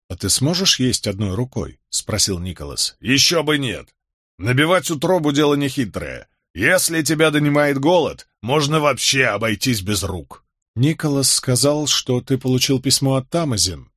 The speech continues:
осторожно заметил я. "Да", кивнул Барак,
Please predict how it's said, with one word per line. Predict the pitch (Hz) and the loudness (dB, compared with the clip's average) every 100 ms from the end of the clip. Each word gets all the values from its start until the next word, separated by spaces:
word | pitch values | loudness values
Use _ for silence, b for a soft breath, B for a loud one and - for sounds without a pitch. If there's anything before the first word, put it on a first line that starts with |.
| _ _ | _ _
осторожно | 92 - 98 95 82 90 | -8 -4 -4 -4 -6 -6
заметил | 85 85 82 82 | -6 -6 -6 -8
я. | 82 71 65 _ _ _ _ _ | -8 -10 -12 _ _ _ _ _
"Да", | 92 107 104 85 71 _ _ _ _ | -2 0 0 -2 -8 _ _ _ _
кивнул | - 110 104 82 | -6 -4 -2 -4
Барак, | 73 127 127 - | -2 -2 -2 -8